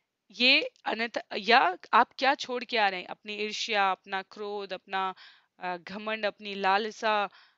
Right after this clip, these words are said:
काम वासना, क्या-क्या छोड़ कर आ रहे हैं।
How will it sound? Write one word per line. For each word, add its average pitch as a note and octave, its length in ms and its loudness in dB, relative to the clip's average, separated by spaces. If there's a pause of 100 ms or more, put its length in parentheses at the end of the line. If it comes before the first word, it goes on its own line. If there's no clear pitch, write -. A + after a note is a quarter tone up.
(680)
काम A3+ 300 8
वासना, A3 460 0
क्या-क्या B3+ 400 4
छोड़ G#3 300 -10
कर F3+ 200 -8
आ F3 120 -10
रहे F3 120 -12
हैं। - 140 -18